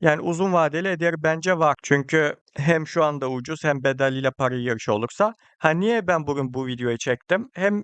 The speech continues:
birkaç gündür incelediğim bir hisseydi. Bir de bedelli kararıyla birlikte hisse taban gelmeye başladı. Şu an magazinsel olarak hisse reytingi var yani. Çünkü taban oldu. Bedelli karar V B T yatırımcıları hisseyi araştırma sürecine girdi. O yüzden hepsi mutlaka bu videoyu izler.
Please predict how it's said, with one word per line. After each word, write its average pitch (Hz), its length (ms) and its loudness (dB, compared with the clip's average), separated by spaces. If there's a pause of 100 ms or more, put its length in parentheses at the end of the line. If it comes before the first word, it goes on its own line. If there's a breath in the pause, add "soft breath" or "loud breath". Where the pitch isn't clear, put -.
(160)
birkaç 175 320 0
gündür 175 260 -4
incelediğim 165 580 -2
bir 135 60 -6
hisseydi. 139 320 -4
Bir 165 80 -10
de 165 160 0
bedelli 151 340 0
kararıyla 160 560 -2
birlikte 143 520 -2 (420 loud breath)
hisse 180 260 4
taban 165 380 0
gelmeye 123 360 0
başladı. 123 240 -2
Şu 180 140 0
an 170 80 0
magazinsel 156 720 0
olarak 151 360 0
hisse 185 360 -2 (140)
reytingi 160 520 0
var 127 180 2
yani. 107 240 0
Çünkü 139 260 -6
taban 135 360 0
oldu. 127 440 -2
Bedelli 123 320 0
karar 131 380 0
V 131 180 2
B 131 80 -2
T 139 120 -4
yatırımcıları 135 760 0
hisseyi 131 360 -2
araştırma 135 560 0
sürecine 135 460 -2
girdi. 131 460 0 (160)
O 135 100 4
yüzden 160 200 0
hepsi 170 260 -2
mutlaka 151 480 0
bu 139 100 -4
videoyu 135 280 0
izler. 156 440 -2